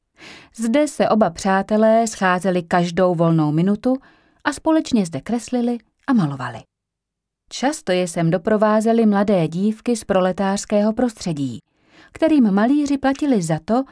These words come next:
že jim nahé stály modelem. To, že dívky byly ještě nezletilé, tenkrát nebylo žádným problémem. Naopak, jejich mladost a nezletilost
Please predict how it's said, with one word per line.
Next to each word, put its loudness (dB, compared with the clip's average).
že 0
jim 4
nahé -2
stály -4
modelem. -2
To, 2
že 0
dívky 0
byly 2
ještě 0
nezletilé, -2
tenkrát 2
nebylo 4
žádným 2
problémem. -2
Naopak, -2
jejich 0
mladost -2
a -4
nezletilost -2